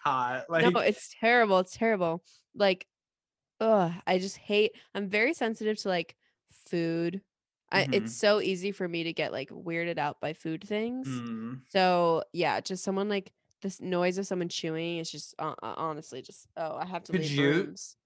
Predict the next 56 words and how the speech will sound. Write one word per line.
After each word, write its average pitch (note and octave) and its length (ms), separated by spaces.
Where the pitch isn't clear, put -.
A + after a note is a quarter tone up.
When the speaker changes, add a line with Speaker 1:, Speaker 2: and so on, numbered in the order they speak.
Speaker 1:
could E3 200
you C#3 120
do, D3 140
like, F#3+ 180
a G3 80
gross B2 500
food C3+ 420
challenge? F3 800
Like, C#3+ 100
have C#3+ 100
you D3 80
ever D3 160
Speaker 2:
No. - 0
Speaker 1:
watched, E3 420
you D3 160
probably C#3+ 300
hate B2+ 240
this, C#3+ 140
but D3 100
have C3 120
you C3 80
ever C3+ 160
watched, C3+ 300
like, C3+ 100
Survivor A#2+ 520
when B2+ 100
they C3 100
do B2+ 120
the B2 60
gross A#2 280
food A#2 220
challenges? B2+ 720
Speaker 2:
Yeah, F#3 240
no, E3 140
I F#3+ 200
c-, - 100
I F#3+ 160
know E3+ 200
that C#3+ 160
I D3 120
would F2 120
not - 160
be - 100
able - 160
to - 140
do A3 160
those - 280
things. - 440
Speaker 1:
You'd C#3+ 160
be, C#3+ 80
like, C3+ 160
the C#3 60
girl, B2+ 160
like, A#2+ 200
throwing G#2+ 320
up. C#2+ 320